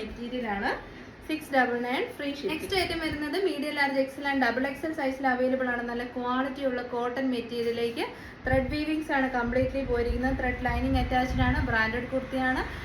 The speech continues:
എൻ്റെ പോർഷന് കുഞ്ഞൊരു ഫ്ലി-, ആ, ഗ്യാതേഴ്സ് കൊടുത്തിട്ടുണ്ട്. എ ലൈൻ കട്ടാണ്, ജെറ്റ് ബ്ലാക്ക് ഷെയ്ഡാണ്, പീറ്റർ പാൻ കോളറാണ്. നമ്മുടെ ഷോപ്പിൽ വന്ന എല്ലാ കസ്റ്റമേഴ്സും നല്ല ഒപ്പീനിയൻ പറഞ്ഞ ഐറ്റമാണ്. ഓഫർ റേറ്റ് ഒരു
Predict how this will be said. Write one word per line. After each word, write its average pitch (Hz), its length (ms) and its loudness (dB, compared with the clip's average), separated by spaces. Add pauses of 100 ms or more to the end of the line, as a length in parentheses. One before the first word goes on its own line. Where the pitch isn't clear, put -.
(200)
എൻ്റെ 349 180 2
പോർഷന് 302 400 0
കുഞ്ഞൊരു 294 540 2
ഫ്ലി-, 254 260 2
ആ, 240 60 0 (180)
ഗ്യാതേഴ്സ് 262 520 4
കൊടുത്തിട്ടുണ്ട്. 247 500 0 (240)
എ - 20 0 (140)
ലൈൻ 277 260 0
കട്ടാണ്, 247 460 2 (420)
ജെറ്റ് 269 220 6
ബ്ലാക്ക് 330 320 2
ഷെയ്ഡാണ്, 311 440 2 (140)
പീറ്റർ 269 320 -2
പാൻ 277 120 2 (120)
കോളറാണ്. 269 460 4
നമ്മുടെ 254 260 2
ഷോപ്പിൽ 262 320 2
വന്ന 262 220 2
എല്ലാ 269 260 0
കസ്റ്റമേഴ്സും 254 560 0
നല്ല 247 240 0
ഒപ്പീനിയൻ 247 400 0
പറഞ്ഞ 226 200 -2 (120)
ഐറ്റമാണ്. 247 420 0 (560)
ഓഫർ 285 300 2
റേറ്റ് 285 240 2
ഒരു 285 100 -4